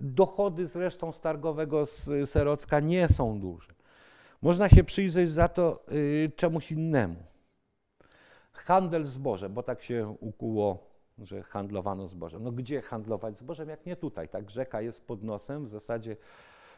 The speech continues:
na tratwę i prosto do Gdańska i zysk jest, tylko pieniądze trzeba było mieć, bo to była duża inwestycja.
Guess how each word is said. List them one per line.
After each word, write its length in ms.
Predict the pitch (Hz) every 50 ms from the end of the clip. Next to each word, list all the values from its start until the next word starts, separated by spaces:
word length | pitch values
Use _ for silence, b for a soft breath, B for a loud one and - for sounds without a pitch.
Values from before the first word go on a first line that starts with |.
| B _
na 400 | - 117 123 131 123 117 113 110
tratwę 720 | 110 - - 117 113 101 - - - - - 135 139 139 131
i 360 | 131 135 139 139 139 135 131 - _
prosto 400 | 123 123 117 - - - 120 110
do 220 | 110 113 110 113
Gdańska 580 | 110 110 101 101 95 98 98 - - - 117 117
i 80 | 113
zysk 260 | 104 104 110 - -
jest, 180 | 104 101 - -
tylko 220 | 110 98 - 117
pieniądze 640 | - - 113 104 98 104 104 107 104 95 92 98 87
trzeba 340 | - - - 113 101 90 85
było 280 | 85 85 82 73 76
mieć, 280 | 82 85 76 76 - _
bo 120 | - -
to 120 | - - 95
była 240 | 95 101 98 95
duża 340 | 95 95 104 104 92 98 92
inwestycja. 640 | 92 90 90 85 90 - - - 73 - - - -